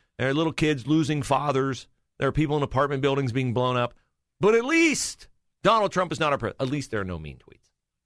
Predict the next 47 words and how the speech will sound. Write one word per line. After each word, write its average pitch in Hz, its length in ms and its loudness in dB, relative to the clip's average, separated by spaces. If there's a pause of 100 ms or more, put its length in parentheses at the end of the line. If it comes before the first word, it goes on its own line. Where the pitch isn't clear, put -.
(300)
At 143 60 -4
least 147 140 -2
we 151 60 -4
don't 143 100 0
have 123 100 -2
to 117 60 -6
deal 107 160 -2
with 95 100 -4
Orange 90 260 -6
Man 65 160 -16
bad. - 180 -14 (1120)
Now, 95 60 -4
this 110 220 -2
is 110 200 -2
the, 95 280 -2
uh, 80 120 -6 (800)
empty 123 460 -2
rhetoric 110 520 -2
of 95 100 -6
idiots. 98 500 -6 (1400)
And 98 560 -2 (1300)
in 135 120 0
a 123 100 2
country 131 400 0
where 120 220 2
eighty-one 117 440 0
million 110 280 -2
people 107 260 -2
voted 104 300 -2
for 104 100 -4
Joe 95 200 -2
Biden, 143 340 2
it 135 100 -6
should 110 160 -8
be 98 80 -6
pretty 113 300 -10
obvious 98 400 -6
that - 140 -10
there 87 140 -6
are 92 200 -6
a 101 80 -8
lot 82 280 -6
of 85 140 -12
dumb 73 220 -8
people - 360 -6
out - 120 -20
there. - 160 -20